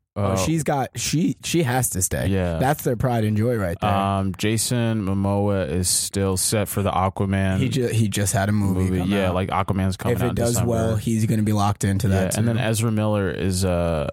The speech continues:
Speaker 1: on board for a Flash movie, which is starting to sh-, which is planned to shoot in two thousand nineteen.
Speaker 2: He's a weird Flash.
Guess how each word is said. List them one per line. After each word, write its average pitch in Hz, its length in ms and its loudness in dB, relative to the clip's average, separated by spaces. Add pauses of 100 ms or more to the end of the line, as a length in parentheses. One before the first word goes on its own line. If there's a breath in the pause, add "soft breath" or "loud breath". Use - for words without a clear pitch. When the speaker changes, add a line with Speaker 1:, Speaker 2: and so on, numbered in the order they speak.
(160)
Speaker 1:
on 95 240 0
board 92 340 0
for - 240 -2
a 85 60 -2
Flash 85 360 -2
movie, 85 300 0
which 92 180 0
is 101 60 -4
starting 87 360 -2
to 90 60 0
sh-, - 180 -6
which 113 200 0
is 110 100 0
planned 104 360 0
to 98 80 0
shoot 92 320 0
in 95 60 -4
two 98 140 0
thousand 80 300 0
nineteen. 76 560 -4 (100)
Speaker 2:
He's 175 200 0
a 127 40 2
weird 98 240 0
Flash. 78 460 -4